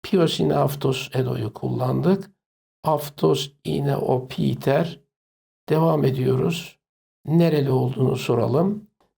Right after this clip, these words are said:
Kalıbımız neydi? Apo pu ine o Peter. O Peter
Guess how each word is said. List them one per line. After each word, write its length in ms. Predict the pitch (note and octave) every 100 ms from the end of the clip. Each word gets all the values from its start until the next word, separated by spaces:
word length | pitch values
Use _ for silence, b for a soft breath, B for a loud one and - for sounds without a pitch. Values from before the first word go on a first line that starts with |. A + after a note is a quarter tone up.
| -
Kalıbımız 600 | E3 D3+ C#3+ C#3+ C3 B2+
neydi? 420 | B2+ B2+ F3+ F3+ - -
Apo 540 | D3+ - F3 D3 D3
pu 220 | - G#3 G3+ -
ine 640 | D3 D3 C#3+ C#3+ C#3+ - - -
o 240 | C#3 - -
Peter. 720 | - D#3+ C#3+ - D3 G3+ - - _ _ _ _ _ -
O 220 | D3 -
Peter 760 | - F3+ E3+ E3+ D#3 E3 E3+